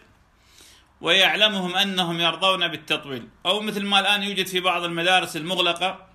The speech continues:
وفيها مسجد في داخلها، فهؤلاء إن علم منهم ذلك أعن على رأيهم.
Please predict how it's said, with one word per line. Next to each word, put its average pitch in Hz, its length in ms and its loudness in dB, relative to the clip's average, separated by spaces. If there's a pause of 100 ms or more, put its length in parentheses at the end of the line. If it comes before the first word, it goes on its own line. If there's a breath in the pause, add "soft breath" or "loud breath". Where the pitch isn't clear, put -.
(580 soft breath)
وفيها 170 560 2
مسجد 156 540 -4
في 175 220 -2
داخلها، 180 600 0
فهؤلاء 202 720 2
إن 165 320 -6 (240)
علم 175 420 0
منهم 170 300 -2
ذلك 196 400 2
أعن 190 340 0
على 180 260 0
رأيهم. 123 400 -4